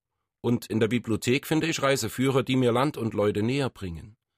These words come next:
Das alles steigert die Vorfreude auf die schönsten Tage im Jahr. Meine Urlaubsplanung im Januar ist ein ganzes Stück auch sinnbildlich für meine Hoffnung als Christ.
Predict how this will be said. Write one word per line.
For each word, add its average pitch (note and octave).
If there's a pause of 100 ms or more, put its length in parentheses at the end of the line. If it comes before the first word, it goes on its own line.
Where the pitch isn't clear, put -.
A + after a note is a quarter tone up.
(580)
Das -
alles D3
steigert C#3+
die A2
Vorfreude B2
auf F#2+
die G2
schönsten C#3
Tage G#2
im G#2+
Jahr. D#2+ (840)
Meine D3
Urlaubsplanung D3+
im B2
Januar D3+
ist -
ein B2+
ganzes D3
Stück D3+
auch C#3
sinnbildlich B2+
für A#2
meine A#2
Hoffnung B2
als F#2+
Christ. -